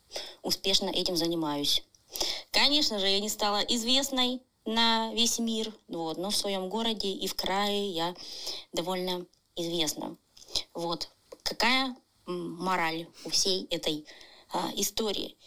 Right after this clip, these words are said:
Не нужно бояться начинать что-то новое даже после тридцати лет. Когда у тебя за спиной два образования, больше десяти лет, а,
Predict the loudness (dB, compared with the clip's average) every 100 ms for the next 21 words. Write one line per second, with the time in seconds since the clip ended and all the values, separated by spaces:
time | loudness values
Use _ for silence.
0 | -20 -4 0 2 2 0 0 -2 -2 -4
1 | -2 0 0 0 -2 -2 0 2 2 2
2 | 2 2 0 2 2 0 0 0 0 0
3 | -2 -2 -2 -2 -4 -2 -2 -2 -4 -12
4 | -8 0 0 0 -8 _ -2 2 2 0
5 | -2 0 0 0 0 0 0 -2 0 0
6 | 2 0 2 4 4 4 2 0 -2 -2
7 | 0 0 0 0 0 0 -2 -8 -8 -2
8 | 0 2 0 -4